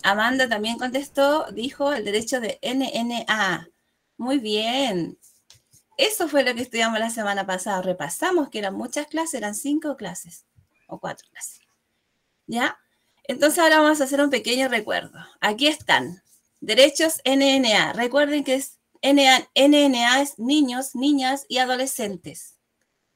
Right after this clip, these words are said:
Derechos de ustedes, chiquillos. Primero, tienen derecho a identidad y familia. Expresarse libremente y acceso a la información. Protección contra el abuso y discriminación. Tienen derecho a la educación.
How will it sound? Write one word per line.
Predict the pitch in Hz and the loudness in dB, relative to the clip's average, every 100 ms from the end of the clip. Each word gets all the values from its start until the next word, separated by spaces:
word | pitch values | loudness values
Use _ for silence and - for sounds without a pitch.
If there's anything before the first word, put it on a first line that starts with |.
| _ | _
Derechos | 190 196 320 302 | -2 0 2 2
de | 294 | 0
ustedes, | 294 - 294 277 277 | -2 -2 2 2 0
chiquillos. | 208 170 - 175 - - _ _ _ _ - | -10 -8 -10 -12 -16 -20 _ _ _ _ -6
Primero, | 277 311 302 185 139 _ _ _ _ _ | 2 4 4 2 0 _ _ _ _ _
tienen | - 302 302 | 2 4 6
derecho | 269 254 269 302 285 | 6 4 2 2 0
a | - _ _ - | -2 _ _ -8
identidad | 247 233 226 220 190 233 | -2 -2 -2 -2 0 0
y | |
familia. | 240 294 220 - - - _ _ _ _ _ _ _ _ - | -2 -4 -4 -8 -14 -20 _ _ _ _ _ _ _ _ -12
Expresarse | 233 - 226 226 269 269 277 | -10 -6 -6 0 0 2 -2
libremente | 233 233 226 220 240 269 | -4 -6 -6 -6 -6 -2
y | |
acceso | 240 220 - 240 240 | -4 -4 -6 -6 -6
a | |
la | 233 | -8
información. | 233 254 240 240 - 285 208 - _ _ _ | -8 -8 -8 -8 -4 -4 -4 -12 _ _ _
Protección | - 214 - 185 - 311 359 | -8 -6 -6 -6 -4 -2 -2
contra | 339 302 285 | 0 -2 0
el | 226 | 0
abuso | 196 247 349 - | 0 -2 -6 -6
y | 320 | -4
discriminación. | 311 - 320 311 311 320 349 311 196 175 _ _ _ _ | -4 -4 -2 0 -2 -2 -2 -2 -6 -12 _ _ _ _
Tienen | 233 226 214 | -6 -4 -2
derecho | 214 226 247 | -2 -4 -2
a | |
la | 208 | -2
educación. | 190 185 175 - 359 320 180 | -2 -4 -4 -4 -2 -2 -4